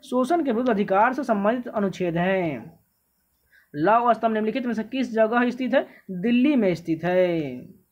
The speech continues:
अरुणाचल प्रदेश का तापू नृत्य डैश के समूह सदस्यों द्वारा किया जाता है, आदि जनजाति के सदस्यों द्वारा किया जाता है। निम्नलिखित में से कौन सी एक अधा-, अधातु है जो भिन्न रूपों में पाया जाता है, कार्बन जो है भिन्न रूपों में पाया जाता है। फूल के अंतरम भाग को डैश कहा जाता है,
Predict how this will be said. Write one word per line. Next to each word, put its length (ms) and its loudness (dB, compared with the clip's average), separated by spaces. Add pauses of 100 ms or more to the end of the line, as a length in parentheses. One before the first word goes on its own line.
(580)
अरुणाचल 460 2
प्रदेश 360 2
का 160 2
तापू 460 2
नृत्य 280 0
डैश 260 0
के 100 -4
समूह 320 -2
सदस्यों 380 0
द्वारा 140 2
किया 180 -2
जाता 160 2
है, 380 0
आदि 320 4
जनजाति 440 2
के 100 -2
सदस्यों 360 0
द्वारा 160 4
किया 280 2
जाता 340 2
है। 540 2 (360)
निम्नलिखित 340 0
में 100 -2
से 80 -2
कौन 260 0
सी 220 0
एक 100 0
अधा-, 280 2
अधातु 420 0
है 80 4
जो 100 2
भिन्न 220 2
रूपों 260 2
में 120 0
पाया 180 4
जाता 200 2
है, 140 -2
कार्बन 340 2
जो 100 2
है 200 2 (240)
भिन्न 260 4
रूपों 280 2
में 140 0
पाया 280 4
जाता 280 2
है। 580 2 (680)
फूल 240 4
के 100 0
अंतरम 440 2
भाग 260 2
को 120 2
डैश 280 2
कहा 200 2
जाता 180 2
है, 140 2